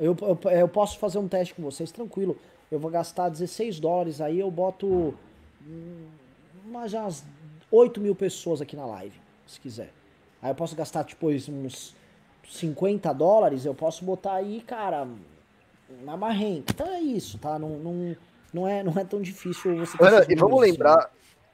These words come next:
Speaker 2: que existe uma suspeita, eu não, eu não sei se, se estão apurando isso em investigação, é, diretamente, tá? Mas, assim, existe toda uma suspeita, é muito esquisito, tá? Que pode haver,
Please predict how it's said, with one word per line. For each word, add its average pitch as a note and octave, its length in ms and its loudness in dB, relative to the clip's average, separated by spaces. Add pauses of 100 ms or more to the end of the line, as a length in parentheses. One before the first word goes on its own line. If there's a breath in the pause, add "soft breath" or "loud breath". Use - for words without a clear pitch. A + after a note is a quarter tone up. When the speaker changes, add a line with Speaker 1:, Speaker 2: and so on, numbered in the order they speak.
(120)
Speaker 2:
que C#3+ 140 -6
existe E3 360 0
uma G3+ 160 4
suspeita, D3+ 760 0
eu C3+ 80 4
não, C#3 120 -2
eu A#2 200 -4
não G2+ 100 -10
sei A#2+ 120 -6
se, C3 260 -8
se - 160 -2
estão B2+ 240 0
apurando C3 280 4
isso C3 140 0
em C3+ 60 4
investigação, B2 880 6
é, A2 140 8
diretamente, A#2+ 580 8
tá? B2+ 80 10
Mas, B2+ 140 8
assim, - 180 0
existe D#3+ 300 8
toda F4 100 2
uma A#3+ 140 10
suspeita, - 580 6
é F3 100 12
muito G3+ 180 4
esquisito, B2 520 -2
tá? C3+ 180 10 (360 loud breath)
Que - 100 0
pode B3 580 10
haver, A#2 520 6